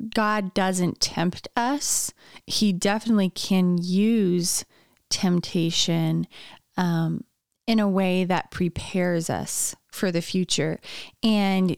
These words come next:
Jesus was being not just tempted and tested before he began his ministry, but I think in some ways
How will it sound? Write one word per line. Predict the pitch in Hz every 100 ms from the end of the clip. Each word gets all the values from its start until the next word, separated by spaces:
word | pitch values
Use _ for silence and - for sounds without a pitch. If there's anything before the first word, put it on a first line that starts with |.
| 185
Jesus | 196 214 254 196 185 -
was | 175
being | 170 185 180 175 - - _ -
not | 202 220 196
just | 196 175 - - -
tempted | 233 214 214 190
and | 180 165
tested | - 226 254 - - 170 165 185 - - -
before | 190 190 185
he | 190
began | 185 180 185 180
his | 180 175
ministry, | 190 214 220 - 170
but | 165 -
I | 175
think | 190 175
in | 175
some | 185 180
ways | 170 165 160